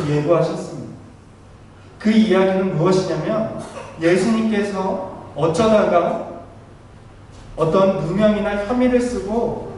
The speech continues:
갑작스럽게 유대 당국에 체포되거나 로마에 체포돼서 갑작스럽게 죽임을 당한 것이 아니라, 예수님께서는 이미 십자가 죽음을 예고하시고 예고하신 대로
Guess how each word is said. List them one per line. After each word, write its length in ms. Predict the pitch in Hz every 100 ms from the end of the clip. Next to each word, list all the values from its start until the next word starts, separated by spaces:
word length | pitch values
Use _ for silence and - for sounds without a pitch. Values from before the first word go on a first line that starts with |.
| -
갑작스럽게 1200 | - 170 190 208 202 202 190 190 185 196 233 - - - - 165
유대 300 | 175 196 196
당국에 640 | - 165 165 151 127 - - -
체포되거나 880 | - 220 233 202 180 170 165 160 - - -
로마에 400 | 165 190 214 214
체포돼서 1000 | 214 247 - 247 202 160 208 226 - - - - -
갑작스럽게 720 | - 175 240 247 226 220 226
죽임을 540 | 220 - 202 214 226 220
당한 240 | 175 196
것이 240 | 208 202
아니라, 720 | - 135 131 170 202 202 - - - - 160
예수님께서는 1080 | 170 190 226 226 220 214 214 196 202 -
이미 680 | 190 220 220 220 262 - -
십자가 540 | - - - 233 226 226
죽음을 580 | 226 185 185 185 156
예고하시고 1080 | 156 165 220 214 - - 156 208 - - - - -
예고하신 880 | 165 175 180 226 226 226 - 240 214
대로 560 | 196 190 240 - -